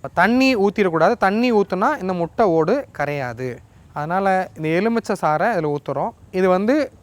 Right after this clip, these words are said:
எவ்வளவு எலுமிச்சை சாறு வேணும் அப்படின்னா, அது முழுகிற அளவுக்கு. அதனால தான் எப்பயுமே சின்ன பாட்டிலா எடுத்துக்கிட்டா இது வேகமா கரையும். இப்படி இந்த எலுமிச்சை சாறை அதை முழுகிற அளவுக்கு நம்ம கொடுக்கணும்.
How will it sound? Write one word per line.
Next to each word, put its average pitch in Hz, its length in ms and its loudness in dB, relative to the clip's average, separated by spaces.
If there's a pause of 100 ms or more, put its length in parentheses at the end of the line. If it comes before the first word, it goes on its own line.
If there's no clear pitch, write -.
எவ்வளவு 269 680 8
எலுமிச்சை 247 400 6
சாறு 208 280 6
வேணும் 196 300 2
அப்படின்னா, 165 340 -2 (120)
அது 175 240 2
முழுகிற 208 440 4
அளவுக்கு. 147 540 0 (280)
அதனால 196 420 4
தான் 233 180 4
எப்பயுமே 214 680 0
சின்ன 302 380 2
பாட்டிலா 196 480 6
எடுத்துக்கிட்டா 175 520 -4
இது 165 120 -2
வேகமா 160 540 -4
கரையும். 135 480 -4 (460)
இப்படி 180 520 0 (120)
இந்த 165 180 -4
எலுமிச்சை 214 560 0
சாறை 185 380 0 (120)
அதை 151 200 -6
முழுகிற 240 500 0
அளவுக்கு 170 640 -2
நம்ம 160 320 -10
கொடுக்கணும். 160 420 -8